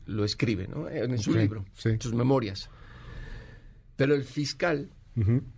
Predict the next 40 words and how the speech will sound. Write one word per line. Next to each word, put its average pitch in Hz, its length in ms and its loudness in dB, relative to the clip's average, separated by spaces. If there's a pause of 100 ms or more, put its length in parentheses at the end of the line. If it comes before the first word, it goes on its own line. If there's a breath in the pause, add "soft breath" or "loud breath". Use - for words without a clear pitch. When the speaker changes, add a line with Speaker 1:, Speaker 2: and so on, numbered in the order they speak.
(340)
Speaker 1:
en 117 140 2
el 110 100 2
Departamento 117 540 2
de 135 60 0
Justicia 127 340 -4
a - 40 -8
cargo 123 220 0
de 120 60 0
esta 120 120 -4
investigación, 110 600 -4
desde 127 340 2
que 117 260 -2
inicia, 151 440 4 (760)
y 107 120 0
aquí 98 180 0
está 131 200 0
escrito 117 380 -2
en 123 100 2
el 131 100 2
libro, 123 200 -2
me 120 200 -6
cita 113 260 -2
en 110 80 0
Nueva 117 240 2
York 127 460 0 (560 soft breath)
y - 80 -4
me 123 100 2
cuenta. 160 340 0 (1700 loud breath)
"Fue 202 320 4 (720)
la 127 140 2
investigación 127 720 0
más 139 220 2
minuciosa 120 680 0
que 107 100 -2
se 113 140 0
ha 110 60 4
hecho 117 200 -2
en 107 120 -2
la 95 80 -2
historia 104 560 0